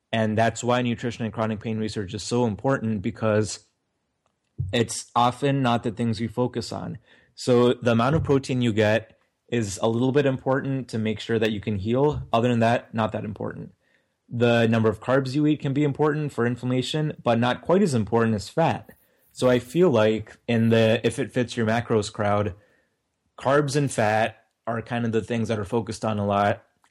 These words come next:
and then, or, uh, carbs and protein, and then fat, it's like, you know, "Oh, uh, your fat allowance or whatever incidental fat comes along with your meals,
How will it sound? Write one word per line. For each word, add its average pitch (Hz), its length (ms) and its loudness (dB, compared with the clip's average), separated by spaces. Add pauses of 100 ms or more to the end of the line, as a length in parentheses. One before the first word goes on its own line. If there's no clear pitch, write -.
(140)
and 110 160 0
then, 107 380 2
or, 113 320 0
uh, 107 180 4
carbs 117 280 -2
and 113 120 -2
protein, 110 420 -2
and 107 140 -2
then 107 220 0
fat, 139 480 0
it's 117 240 -4
like, 110 360 2 (360)
you 123 100 -4
know, 117 200 4
"Oh, 151 480 6 (120)
uh, 113 120 0
your 131 300 4
fat 147 280 2
allowance 120 760 0
or 110 260 0
whatever 123 320 0
incidental 120 460 -4
fat 117 240 -2
comes 113 220 -6
along 117 160 0
with 110 180 0
your 107 100 -2
meals, 110 460 0